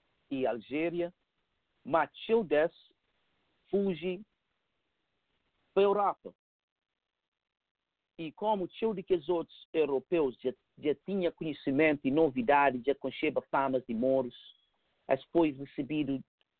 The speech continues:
de boa forma. E a maioria de que os moros e tive posto alto,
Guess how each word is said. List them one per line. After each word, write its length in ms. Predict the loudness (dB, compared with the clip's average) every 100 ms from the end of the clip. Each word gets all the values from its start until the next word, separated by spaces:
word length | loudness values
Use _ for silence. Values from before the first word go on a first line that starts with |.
| _ _ _ _ _
de 120 | -4
boa 220 | 2 2 0 2
forma. 420 | 2 2 -2 -18 _ _ _ _ _ _ _ _ -12
E 60 |
a 40 | -8
maioria 380 | -6 -4 -2 -2
de 100 | -2
que 120 | -8
os 100 | -8
moros 460 | -8 -6 -6 -8 _ _ _ _ _ _ _ _ _ _ _ _ _ _
e 720 | -4 -2 0 -2 -2 -4 -6 -10 _ _ _ _ _ _ -20 -20 _ _ -8
tive 280 | -6 -4 -6
posto 500 | 2 2 2 0 4
alto, 260 | 4 2